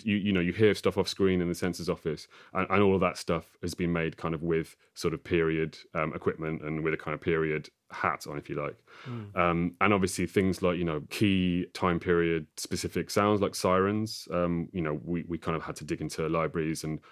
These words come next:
Speaker 1: and kind of find, uh, sort of contemporary recordings of, of those, um, bits of kit. So there was an element to which we, we had to be period accurate.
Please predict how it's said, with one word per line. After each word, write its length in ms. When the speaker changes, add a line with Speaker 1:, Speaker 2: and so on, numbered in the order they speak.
Speaker 1:
and 100
kind 120
of 80
find, 420
uh, 280
sort 160
of 40
contemporary 380
recordings 500
of, 280
of 160
those, 440
um, 280
bits 260
of 80
kit. 380
So 100
there 120
was 100
an 80
element 320
to 80
which 200
we, 200
we 120
had 180
to 80
be 120
period 380
accurate. 460